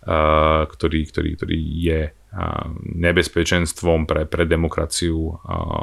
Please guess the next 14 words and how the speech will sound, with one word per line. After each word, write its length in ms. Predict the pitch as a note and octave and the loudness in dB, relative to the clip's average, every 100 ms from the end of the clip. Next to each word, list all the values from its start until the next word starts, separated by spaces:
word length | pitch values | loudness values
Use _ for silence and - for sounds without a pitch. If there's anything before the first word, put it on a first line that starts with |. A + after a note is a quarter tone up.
| - - - - | -6 -10 -10 -10
a 160 | - | -6
rozvoj 320 | D#2+ E2+ E2 E2+ | 2 4 6 4
demokratických 480 | E2+ F2 E2 - | 2 0 -2 -6
štátov 560 | - E2 D#2+ F2+ E2 - - - - - | -2 -2 2 4 4 2 -8 -16 -16 -2
v 20 | |
globálnom 460 | F#2 G2 F#2 F2+ D#2+ | 2 4 4 4 2
meritku, 320 | D#2 E2 - | 0 -2 -2
nielen 480 | E2 D#2+ D#2+ D#2 D#2 - | -4 -2 -2 -4 -8 0
v 80 | |
juhovýchodnej 480 | E2 D#2 D#2+ E2+ E2 | 2 2 0 0 0
Ázii 320 | D#2 D#2 D#2+ | 0 -2 -2
alebo 240 | D#2 D2+ D2 | -4 -4 -6
v 40 | - | -8
Ázii. 300 | D#2 D#2 | -8 -10